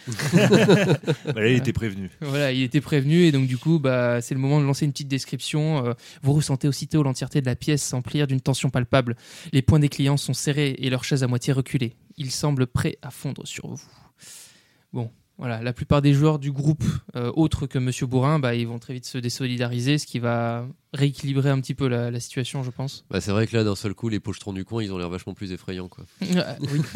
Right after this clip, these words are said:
Speaker 1: <laughs>
Speaker 2: S'ils
Speaker 1: Mais
Speaker 2: sont prêts à prendre les armes, ouais.
Speaker 1: c'est toujours le, le, le, le truc de donner une leçon et de borner, euh, comment dirais-je, les intentions des P J. Au moment où il va trop loin, dans l'exemple que tu donnes, le M J imaginaire l'a prévenu,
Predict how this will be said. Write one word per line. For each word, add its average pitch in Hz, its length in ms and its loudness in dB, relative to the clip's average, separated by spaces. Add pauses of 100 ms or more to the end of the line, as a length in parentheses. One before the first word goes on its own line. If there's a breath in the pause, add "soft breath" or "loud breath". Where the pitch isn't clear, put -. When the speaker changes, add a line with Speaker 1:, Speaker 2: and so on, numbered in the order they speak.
(160)
Speaker 1:
<laughs> 156 300 -6
Speaker 2:
S'ils - 160 -4
Speaker 1:
Mais 160 60 0
Speaker 2:
sont 151 120 -2
prêts 143 160 -4
à 131 60 -4
prendre 143 200 -6
les 131 140 -2
armes, 139 200 -6 (100)
ouais. 127 80 -14 (160)
Speaker 1:
c'est 117 160 -2
toujours 139 340 4
le, 120 140 6
le, 110 160 2
le, 101 280 -4
le 98 140 -6
truc 127 240 -8
de 98 100 -6
donner 107 260 2
une 117 120 2
leçon 117 360 2
et 104 40 0
de 92 100 -6
borner, 113 640 2 (180)
euh, 87 200 -10
comment 95 200 -6
dirais-je, 95 420 -6
les 95 220 -4
intentions 110 400 -2
des 107 100 -2
P 110 160 -4
J. 95 240 -10
Au 95 80 -8
moment 104 280 -2
où 113 60 2
il 107 60 0
va 101 140 -2
trop 110 180 -6
loin, 117 320 -2 (460 soft breath)
dans 95 100 -6
l'exemple 98 240 -4
que 104 80 -10
tu 98 160 -10
donnes, 131 320 2 (140)
le 95 100 -2
M 101 140 -2
J 110 360 -10
imaginaire 95 520 -8
l'a 90 100 -6
prévenu, 107 500 -6